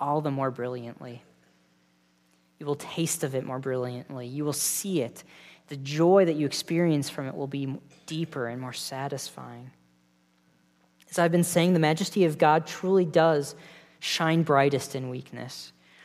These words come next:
First Corinthians fifteen reminds us that the full manifestation of Christ's majesty and our sharing of it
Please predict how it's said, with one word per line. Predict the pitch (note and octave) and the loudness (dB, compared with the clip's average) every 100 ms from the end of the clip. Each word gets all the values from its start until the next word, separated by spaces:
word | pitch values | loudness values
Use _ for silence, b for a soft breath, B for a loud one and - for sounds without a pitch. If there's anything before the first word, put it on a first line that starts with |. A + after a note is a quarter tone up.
| b | b
First | - F#3+ F#3+ | 0 0 2
Corinthians | G3 F#3+ G3+ F3+ | 4 4 6 4
fifteen | - F#3+ F3 - G3 | 2 -2 -2 0 2
reminds | G3 E3 D#3+ F3+ G#3+ | 4 4 4 4 4
us | G#3 | 4
that | F#3 D#3+ | 2 2
the | |
full | C#3+ F3+ F#3 | 2 4 4
manifestation | E3+ F3+ F3 E3+ - E3+ D#3+ - F#3 | 4 2 0 -4 -4 -2 -2 -2 -2
of | D#3+ | -2
Christ's | - E3+ F3 D#3+ | 0 -2 0 -2
majesty | D3+ E3+ - F3+ | -4 -4 -4 -2
and | |
our | D#3 | 0
sharing | E3 E3 D#3+ F#3 | 0 0 2 4
of | |
it | G3 | 4